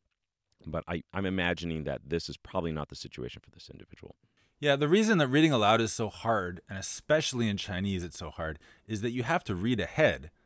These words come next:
Speaker 2: a little bit so that you're ready to say the word, you know, with the right timing, with the right feeling. And then if you're not sure about the tones and you're trying to get that straight in your mind before you say it, you're just doing so much at the same time. So that's why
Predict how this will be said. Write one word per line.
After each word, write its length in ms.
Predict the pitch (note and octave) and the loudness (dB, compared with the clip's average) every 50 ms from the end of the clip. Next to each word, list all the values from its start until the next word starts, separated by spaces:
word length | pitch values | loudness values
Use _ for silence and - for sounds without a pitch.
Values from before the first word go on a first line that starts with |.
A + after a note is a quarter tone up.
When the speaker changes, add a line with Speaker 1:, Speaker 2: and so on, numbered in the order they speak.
| _ - - | _ -18 -10
Speaker 2:
a 60 | F2+ | -8
little 240 | F2 F#2 F#2 F2+ F2 | -6 -4 -4 -4 -4
bit 280 | D2+ E2+ D#2+ D#2+ - - _ _ _ _ _ _ - - - | -4 -4 -4 -4 -6 -10 _ _ _ _ _ _ -20 -20 -16
so 240 | - - A2 G#2 | -8 -4 -2 0
that 180 | G2 G#2 G#2 - | 0 0 -2 -2
you're 180 | A#2+ G#2+ G2 F#2+ | -2 -2 -2 0
ready 380 | F2+ G2+ A2+ B2 A#2+ A2+ G#2+ | 2 2 2 4 4 2 0
to 240 | F2 - - G2+ F#2+ | -2 -4 -6 -8 -6
say 340 | F#2 - - A2+ G#2+ G#2+ A2 | -8 -6 -4 -2 0 0 0
the 120 | G2 G2 F#2 | 0 -2 0
word, 580 | F#2+ A#2 B2 A#2 G#2+ F#2+ F2+ F2 E2 E2+ - - | 2 2 4 4 2 2 0 -2 -4 -8 -12 -12
you 120 | G2 F#2 F2 | -10 -8 -8
know, 260 | E2+ E2+ E2 D#2+ - - | -8 -8 -8 -10 -12 -10
with 180 | G2+ G2+ - - | -10 -10 -8 -8
the 80 | G2 | -6
right 240 | F2+ F2 F2 E2+ - | -4 -4 -4 -4 -6
timing, 680 | - - - A2 A2+ A2+ G#2+ G#2+ G#2 G#2 G2+ G2 G2 | -10 -10 -8 -6 -4 -4 -4 -4 -4 -4 -4 -6 -6
with 160 | F#2 D#2+ D2+ - | -8 -10 -10 -10
the 120 | E2 D2+ | -10 -8
right 300 | D#2 D#2+ D#2+ D#2+ D#2 - _ _ _ _ _ _ _ _ | -6 -6 -6 -6 -8 -10 _ _ _ _ _ _ _ _
feeling. 680 | _ _ - C3+ C3 C3 B2 A#2 A#2 A2+ A2+ A2+ A2 G#2 - _ _ _ _ _ _ | _ _ -4 -2 -2 0 0 0 -2 -2 -2 -2 -4 -8 -12 _ _ _ _ _ _
And 160 | - F#2+ G2 | -10 -6 -4
then 160 | G2+ G2+ G2+ G2+ | -4 -4 -4 -4
if 200 | G2 - - G#2+ | -6 -8 -6 -2
you're 260 | A2 G#2+ G2+ F#2+ - - | 0 0 0 0 -2 -2
not 320 | A2+ B2 C3+ C3 A#2 - | 0 0 2 0 0 -2
sure 200 | - - C#3 B2+ | -4 -2 -2 0
about 240 | A#2+ A2+ A#2+ A#2 F#2+ | 2 2 2 2 0
the 80 | G2+ | -2
tones 640 | - - - D#3 D#3 D#3+ D#3+ D#3 D3+ D3+ D3 D3 C3 A#2+ | -8 -6 -2 0 2 2 2 2 2 2 0 0 0 -2
and 100 | A2 G#2+ | -2 -2
you're 100 | G#2+ G2 | -4 -4
trying 300 | - - B2 B2 A#2+ B2 | -6 -6 -6 -4 -4 -6
to 60 | G#2+ | -4
get 200 | F#2 B2+ - - | -4 -6 -4 -2
that 240 | B2 A#2+ B2+ B2 - | 0 0 0 -2 -6
straight 320 | - - B2 A#2+ A#2+ A#2+ | -8 -6 -4 -2 -2 0
in 80 | A#2 A2 | -2 -2
your 80 | G#2 | -2
mind 240 | G2+ G#2+ A2 A#2 A2+ | -2 -2 -2 -2 -4
before 260 | G2+ F#2 - - G#2+ | -6 -8 -8 -8 -6
you 120 | G#2 G2 F#2 | -6 -6 -8
say 380 | - - B2 B2+ C3+ C#3 C3+ | -8 -4 -2 -2 0 0 -2
it, 80 | A#2+ G#2+ | -2 -2
you're 120 | A2+ G#2+ | -4 -6
just 240 | F#2 G2+ E2+ E2 F#2 | -6 -6 -8 -6 -4
doing 260 | A2 B2+ A#2+ G2+ F#2 | -2 0 0 0 -2
so 320 | - - - - A#2 A2 G#2 | -2 -4 -4 -2 0 0 0
much 280 | G2+ G2+ F#2+ - - | 0 0 -2 -6 -10
at 60 | E2+ | -12
the 60 | - D#2 | -12 -12
same 240 | - - E2 D#2+ | -8 -8 -8 -8
time. 340 | - - E2+ D#2+ D2+ D2 D2+ - _ _ _ _ _ _ _ _ _ | -8 -8 -8 -8 -8 -10 -12 -16 _ _ _ _ _ _ _ _ _
So 220 | - - G#2 G#2+ | -6 -2 -2 0
that's 280 | G2+ B2 C#3 C#3+ - - | 2 2 0 0 2 4
why 340 | C#3+ C3+ B2 A#2 A2 G2 | 6 8 8 8 6 4